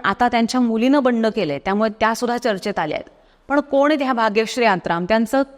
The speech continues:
कार्य काय आहे, याचा सुद्धा थोडक्यात आढावा घेऊयात. गेल्या अनेक वर्षांपासनं भाग्यश्री ह्या वडिलांसोबत काम करतात, त्यामुळे त्यांच्याच तालमीमध्ये मुलगी भाग्यश्री आत्राम यांची राजकीय जडणघडण झाली आहे.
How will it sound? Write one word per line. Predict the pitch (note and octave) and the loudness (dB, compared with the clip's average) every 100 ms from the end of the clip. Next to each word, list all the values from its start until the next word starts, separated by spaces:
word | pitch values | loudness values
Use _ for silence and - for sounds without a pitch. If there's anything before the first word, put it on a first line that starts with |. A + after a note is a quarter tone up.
| - | 0
कार्य | A3+ G#3 B3+ | 2 2 0
काय | B3 G3 | 0 0
आहे, | F3 E3+ D#3 F#3 - | 0 -4 -6 -8 -4
याचा | G3 B3 | -2 -2
सुद्धा | A#3+ B3 C4+ | 0 0 0
थोडक्यात | B3+ G#3+ A3 | 0 0 0
आढावा | G3+ F#3 G3 | 0 0 -2
घेऊयात. | A#3 F#3 - - _ _ _ _ A#3 | -4 -6 -8 -12 _ _ _ _ 0
गेल्या | C4+ D4 | 0 2
अनेक | B3 C#4+ D#4+ | 0 0 0
वर्षांपासनं | C4+ A3+ - C4 B3 - G#3 G#3+ - - - | -2 0 -2 0 -2 -4 -6 -6 -8 -10 -6
भाग्यश्री | F3+ G#3+ A3+ C4+ A3 G#3+ | -2 -2 0 0 0 2
ह्या | A3+ B3 A#3 | 4 4 4
वडिलांसोबत | G#3 G3+ A3 B3 C4 - | 2 2 0 0 -2 0
काम | G#3 F#3+ | 0 -2
करतात, | F3+ D3+ - - _ _ _ | -4 -6 -8 -12 _ _ _
त्यामुळे | A3+ A3+ B3+ B3+ | 2 4 2 2
त्यांच्याच | G#3+ G3+ C#4 - | 0 0 0 2
तालमीमध्ये | A3 A3 A#3 A3 A#3 | 0 2 0 0 0
मुलगी | B3 G#3+ G3+ | 2 0 -2
भाग्यश्री | G#3 G3+ F#3+ A3+ B3 B3+ | -2 -2 0 0 0 0
आत्राम | G3+ - G3+ G#3+ - - | -2 0 -2 -2 -8 -6
यांची | A3+ A3+ B3+ B3 | 0 0 2 2
राजकीय | G3 - C4+ | 2 0 0
जडणघडण | A3+ G#3 G#3 G#3 G#3+ G#3+ | 0 0 0 -2 -2 -2
झाली | G#3 G3+ D3 | -2 -4 -4
आहे. | C#3 | -6